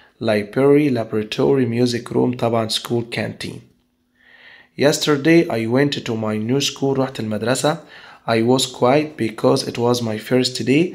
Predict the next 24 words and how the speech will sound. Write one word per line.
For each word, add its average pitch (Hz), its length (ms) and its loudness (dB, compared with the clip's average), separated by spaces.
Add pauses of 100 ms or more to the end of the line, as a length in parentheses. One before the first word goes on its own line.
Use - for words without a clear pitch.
(400)
لأن 107 260 -2
ده 123 100 2
أول 123 360 2
يوم 120 220 2
ليا، 123 260 4
فكنت 110 400 -6
إلى 110 160 0
حد 117 240 0
ما 113 220 -4
expensive، 139 600 0 (600)
غالي، 120 400 4
nervous، 123 400 2
عصبي، 113 400 -2
dangerous، 123 420 0
خطر، 120 320 -4
funny، - 140 -8
ممتع. 123 600 -2 (520)
I 117 220 4
was 120 240 2
quite 117 460 -2
nervous، 113 520 -4
كنت 113 280 -4
إيه؟ 113 320 -4 (180)
متعصب. - 560 -6